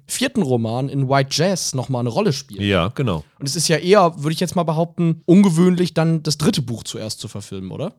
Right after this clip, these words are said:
Speaker 2: Auf jeden Fall ist ja ganz interessant, dass du einige Überraschungen in diesem Film nicht hättest, wenn du die anderen schon gelesen hättest, weil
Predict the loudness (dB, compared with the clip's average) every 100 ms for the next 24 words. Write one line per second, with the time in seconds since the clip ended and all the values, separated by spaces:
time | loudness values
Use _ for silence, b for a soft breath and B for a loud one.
0 | -4 0 0 4 2 2 -4 -2 0 -2
1 | -4 -6 -6 -8 -2 -2 -2 -6 -4 -4
2 | -4 -8 -12 -12 -6 -4 -2 -4 -6 -6
3 | 0 0 0 -2 -4 -4 -6 -2 -2 -2
4 | 0 0 0 -4 -4 -8 -8 -6 -4 -4
5 | -6 -10 _ 0 0 0 -2 -2 2 0
6 | 0 -8 _ -20 0 2 4 2 0 0
7 | 2 0 -2 0 0 0 0 -6 -8 -4
8 | -2 0 0 -4